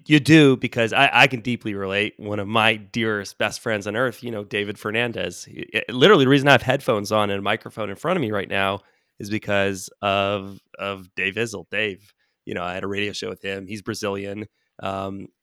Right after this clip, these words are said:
and it wasn't really until he went and lived in Brazil that he um, I'd say just started surfacing all this amazing Brazilian music and country music from Brazil and everything. So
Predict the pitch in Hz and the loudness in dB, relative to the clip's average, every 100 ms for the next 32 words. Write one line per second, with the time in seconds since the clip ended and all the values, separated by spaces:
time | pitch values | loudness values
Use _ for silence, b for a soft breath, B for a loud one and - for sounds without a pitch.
0 | - 101 101 101 120 151 - 143 143 107 | -8 -6 -6 -4 -4 -4 -8 -6 -4 -6
1 | - 120 110 110 113 104 98 107 107 101 | -6 -8 -6 -6 -6 -6 -6 -4 -4 -6
2 | - - 104 98 98 98 - _ _ 104 | -16 -8 -8 -8 -10 -14 -20 _ _ -14
3 | 98 120 135 98 95 _ _ - 107 98 | -6 -2 -2 -4 -8 _ _ -6 -2 -2
4 | - - - 139 127 113 98 107 117 _ | -4 -16 -8 -4 -2 -2 -4 -10 _ _
5 | _ _ _ _ _ - 90 - 117 - | _ _ _ _ _ -20 -20 -20 -20 -18
6 | 104 101 - 113 107 104 110 - 110 101 | -18 -14 -8 -8 -8 -12 -16 -8 -4 -4
7 | 90 117 104 - 101 95 95 98 95 95 | -4 -4 -6 -8 -16 -12 -12 -12 -14 -14
8 | 92 92 95 90 92 90 95 92 87 87 | -10 -10 -10 -14 -14 -12 -10 -12 -14 -14
9 | 92 - - _ _ - 120 113 - 85 | -14 -16 -20 _ _ -12 -10 -10 -14 -16
10 | 87 90 87 _ - - 107 - 95 85 | -20 -20 -20 _ -20 -20 -20 -14 -14 -12
11 | 90 107 98 - 95 - - 101 92 | -8 -8 -8 -16 -16 -16 -12 -10 -10